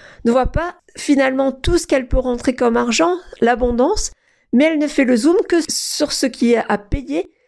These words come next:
ses difficultés à payer ses dettes, fait un zoom sur son manque, et cetera. Et comme ça semble très important pour elle, bah son système lui filtre des infos qui lui donnent raison,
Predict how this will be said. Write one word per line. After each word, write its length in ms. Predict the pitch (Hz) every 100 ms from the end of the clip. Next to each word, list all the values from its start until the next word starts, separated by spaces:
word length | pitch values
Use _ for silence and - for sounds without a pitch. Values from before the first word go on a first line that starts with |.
| _
ses 200 | - 311
difficultés 540 | 285 254 247 247 254
à 100 | 240
payer 260 | - 214 190
ses 180 | - 294
dettes, 380 | 320 339 330 -
fait 180 | - -
un 160 | 269 262
zoom 180 | 262
sur 180 | 247 220
son 180 | - 226
manque, 240 | 254 320
et 100 | 320
cetera. 480 | - 285 269 226 240 - _ _ _ _
Et 160 | 226 220
comme 300 | 320 381 427
ça 180 | 370 330
semble 280 | 302 285
très 240 | 269 247 247
important 460 | 233 - - 220
pour 260 | 220 - -
elle, 120 | 311
bah 120 | 294
son 180 | 226 254
système 480 | 262 240 - 226 277
lui 120 | 277
filtre 400 | 220 262 262 -
des 180 | 214 196
infos 320 | 208 202 311
qui 140 | 320 202
lui 100 | 190
donnent 240 | 240 320
raison, 340 | 311 269 254